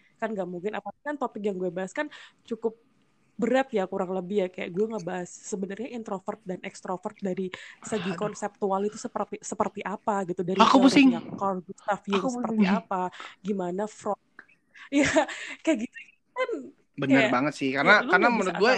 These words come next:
Speaker 1: asal-asalan
Speaker 2: sebuah
Speaker 1: juga
Speaker 2: informasi
Speaker 1: gitu
Speaker 2: yang harus
Speaker 1: loh.
Speaker 2: di, kan kasarnya ini kan dunia di-, digital ini sekarang kan umum banget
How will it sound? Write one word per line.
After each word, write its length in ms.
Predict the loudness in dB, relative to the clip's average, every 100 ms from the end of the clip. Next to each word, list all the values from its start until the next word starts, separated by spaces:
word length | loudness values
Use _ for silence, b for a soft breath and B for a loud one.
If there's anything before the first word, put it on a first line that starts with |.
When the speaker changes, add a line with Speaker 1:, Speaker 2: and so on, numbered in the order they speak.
| 2
Speaker 1:
asal-asalan 160 | -2 -2
Speaker 2:
sebuah 160 | 2
Speaker 1:
juga 100 | 2
Speaker 2:
informasi 360 | 2 -2 -4 -4
Speaker 1:
gitu 80 | -4
Speaker 2:
yang 100 | -2
harus 220 | -2 -4 -8
Speaker 1:
loh. 240 | -10 -14 -18
Speaker 2:
di, 160 | -12 -12 -2
kan 180 | 2 4
kasarnya 300 | 4 4 2
ini 80 | 0
kan 120 | 0
dunia 260 | 2 0 -2
di-, 160 | -8 -12
digital 440 | -10 -8 -4 -2
ini 140 | -2 -4
sekarang 340 | -6 -2 0
kan 120 | 2 0 -2
umum 240 | -2 2 0 6
banget 260 | 8 8